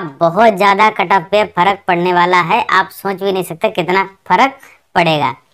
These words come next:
आगे चलते हैं, आगे चलते हैं। दो हज़ार इक्कीस और दो हज़ार बाईस का हम जब कंपैरिजन करेंगे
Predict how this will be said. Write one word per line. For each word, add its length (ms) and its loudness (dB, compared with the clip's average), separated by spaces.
आगे 260 2
चलते 300 -2
हैं, 180 -6
आगे 260 4
चलते 280 0
हैं। 260 0
दो 80 4
हज़ार 300 6
इक्कीस 640 0
और 180 4
दो 120 0
हज़ार 340 4
बाईस 360 4
का 160 2
हम 240 -2
जब 180 -2
कंपैरिजन 720 2
करेंगे 440 2